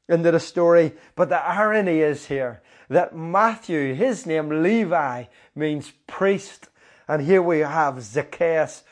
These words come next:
who means clean, pure, and innocent. What a team they made. Let's welcome Mister Clean, Pure, and Innocent. And here's his buddy, the priest. Zacchaeus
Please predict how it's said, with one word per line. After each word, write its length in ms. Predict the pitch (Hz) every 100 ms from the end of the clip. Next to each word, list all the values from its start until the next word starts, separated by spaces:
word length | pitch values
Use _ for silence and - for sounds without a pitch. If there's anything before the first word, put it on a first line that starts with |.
| _ -
who 100 | 156
means 380 | 151 143 127 _ _ -
clean, 520 | - 185 180 156 123 _ _ _
pure, 420 | - 151 156 143
and 220 | - 151
innocent. 520 | 147 160 151 - 135 - _ _ _
What 280 | 135 170 190
a 160 | 170 - -
team 520 | - 170 160 143 107 _ _ -
they 300 | 127 143 143
made. 380 | 143 139 113 - -
Let's 300 | 151 170 -
welcome 460 | 165 160 160 160 147
Mister 400 | 156 - 151 139
Clean, 520 | - 196 202 196 175
Pure, 600 | - 165 156 156 156 156 - 135
and 140 | 147
Innocent. 560 | 196 185 180 185 175 _ _ _ _ _ _ _ -
And 160 | 139
here's 260 | 135 196 180
his 220 | 175 147
buddy, 420 | 113 160 156 117 - _ _ _ _ 131
the 120 | 143
priest. 600 | - - 143 135 - - _ _ _ _ _ _ _ _ _ _ _ _ _ 117
Zacchaeus 800 | 147 - 262 156 151 - -